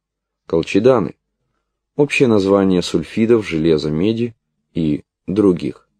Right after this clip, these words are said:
например, перита, пиротина, арсеноперита, халькоперита и других. Линза.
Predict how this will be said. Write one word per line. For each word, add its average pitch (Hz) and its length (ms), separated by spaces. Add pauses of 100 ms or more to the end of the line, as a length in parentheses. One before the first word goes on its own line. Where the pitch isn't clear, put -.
например, 78 480
перита, 101 580 (520)
пиротина, 104 760 (560)
арсеноперита, 101 1040 (640)
халькоперита - 920 (180)
и 131 100
других. 90 440 (2250)
Линза. 98 560